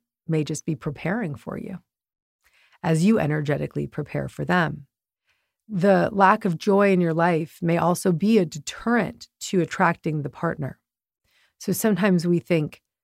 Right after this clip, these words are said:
"When I have that partner, I'll feel happy and good enough and whole." But it's quite the opposite. We have to establish that joy and that happiness and that wholeness first for ourselves.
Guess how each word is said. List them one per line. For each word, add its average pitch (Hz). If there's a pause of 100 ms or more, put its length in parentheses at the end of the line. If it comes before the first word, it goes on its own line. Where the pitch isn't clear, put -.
(360)
"When 185
I 175
have 156
that 139
partner, 147
I'll 135
feel 143
happy 226
and 160
good 190
enough 139
and 139
whole." 160 (880)
But 185
it's 185
quite 185
the 196
opposite. 180
We 175
have -
to 165 (720)
establish 220
that 165
joy 165
and 151
that 139
happiness 151
and 156
that 131
wholeness 156
first 160
for 151
ourselves. -